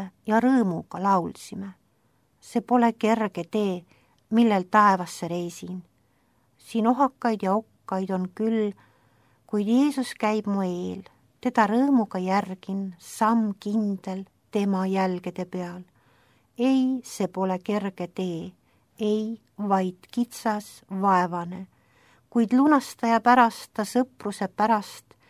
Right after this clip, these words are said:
see siiski kõige ilusam tee. Meie sõprustrio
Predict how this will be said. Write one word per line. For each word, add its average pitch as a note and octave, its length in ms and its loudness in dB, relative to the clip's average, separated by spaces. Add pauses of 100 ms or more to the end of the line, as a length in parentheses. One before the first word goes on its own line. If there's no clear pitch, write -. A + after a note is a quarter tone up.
(460)
see C4 320 2
siiski F#3+ 800 -6 (460)
kõige B3+ 540 2 (100)
ilusam F3+ 480 -4
tee. F3+ 380 -6 (1200)
Meie C#4 160 6
sõprustrio C4+ 880 0